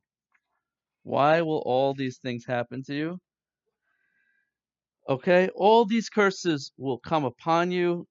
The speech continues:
and pursue you, and there will be a sign and a wonder. Oh, so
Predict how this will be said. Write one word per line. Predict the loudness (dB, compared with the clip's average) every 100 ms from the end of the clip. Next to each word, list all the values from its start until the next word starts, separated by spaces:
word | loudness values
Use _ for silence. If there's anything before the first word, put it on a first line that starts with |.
| -10
and | -8 -6
pursue | -6 -8 -6 -2 0
you, | 2 2 0 -2 -8 _ _ _ _ _ _ _ _ _ _ _ _ _ _ _
and | -4 -2 0 -2 -4 -8 _ _ _ _
there | -4 -2
will | -2
be | -4
a |
sign | -4 -2 2 2 2
and | -2 -4
a |
wonder. | -4 -2 -2 -2 0 0 0 -8 _ _ _
Oh, | -2 -2
so | -2 -4